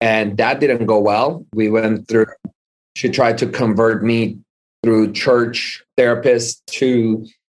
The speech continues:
outed me to a radio station, a Persian radio station, which pretty much outed me to entire family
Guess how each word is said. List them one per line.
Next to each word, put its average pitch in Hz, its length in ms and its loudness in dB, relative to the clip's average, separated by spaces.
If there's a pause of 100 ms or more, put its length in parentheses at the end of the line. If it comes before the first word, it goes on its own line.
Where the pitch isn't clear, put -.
(140)
outed 117 340 2
me 113 160 0
to 120 160 -2
a 110 60 4
radio 113 360 2
station, 117 500 -2
a 110 100 -2
Persian 113 380 0
radio 110 320 2
station, 113 500 0
which 104 260 -2 (160)
pretty 233 220 0
much 135 240 0 (140)
outed 127 280 2
me 117 120 0
to 113 120 -2
entire 107 340 0
family 147 680 2